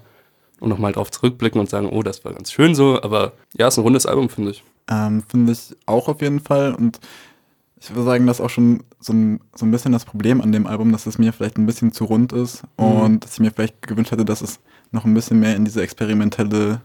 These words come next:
Speaker 2: ähm, Richtung geht, wie bei Machinist zum Beispiel. Ähm,
Speaker 1: Ja.
Speaker 2: und ja, also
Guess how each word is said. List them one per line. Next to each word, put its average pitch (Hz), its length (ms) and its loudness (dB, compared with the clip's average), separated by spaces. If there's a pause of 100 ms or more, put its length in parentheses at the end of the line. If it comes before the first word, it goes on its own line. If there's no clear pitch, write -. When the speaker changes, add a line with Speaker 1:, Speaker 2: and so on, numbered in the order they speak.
(140)
Speaker 2:
ähm, 104 400 -2 (120)
Richtung 107 320 2
geht, 104 200 0 (260)
wie 101 340 -2 (400)
bei 98 360 0
Machinist 104 580 0
zum 107 100 -2
Beispiel. 104 500 -4 (200)
Ähm, 123 80 2
Speaker 1:
Ja. 110 200 2 (720)
Speaker 2:
und 104 520 2 (460)
ja, 104 260 -2
also 113 240 0